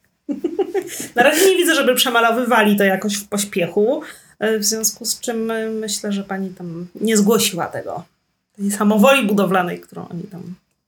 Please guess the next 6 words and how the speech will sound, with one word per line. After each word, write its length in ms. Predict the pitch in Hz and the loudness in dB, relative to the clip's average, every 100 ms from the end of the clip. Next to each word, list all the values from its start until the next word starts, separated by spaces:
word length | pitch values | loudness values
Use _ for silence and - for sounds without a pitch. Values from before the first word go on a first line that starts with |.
| _ _ _ _ _ _ - | _ _ _ _ _ _ -4
podjęli, 400 | 226 190 190 170 | -2 2 2 2
przemalowując 800 | 170 185 175 175 170 170 170 165 | -2 -2 -2 -2 -6 -8 -8 -8
te 120 | 165 | -8
inne 200 | 165 165 | -12 -10
lokale. 500 | 160 165 165 - 180 - _ _ _ _ _ - 208 | -10 -8 -6 -6 -8 -12 _ _ _ _ _ -4 2
Ym, 840 | 208 202 202 202 202 208 202 | 4 6 6 6 6 6 2